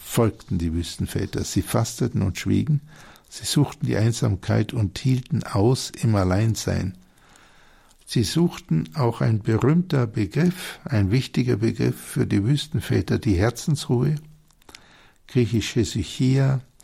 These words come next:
lateinisch Tranquillitas.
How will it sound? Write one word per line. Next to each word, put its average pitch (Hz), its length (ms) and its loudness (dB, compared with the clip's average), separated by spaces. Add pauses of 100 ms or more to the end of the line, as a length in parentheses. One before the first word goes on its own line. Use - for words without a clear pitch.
(560)
lateinisch 98 720 0
Tranquillitas. 101 1300 -2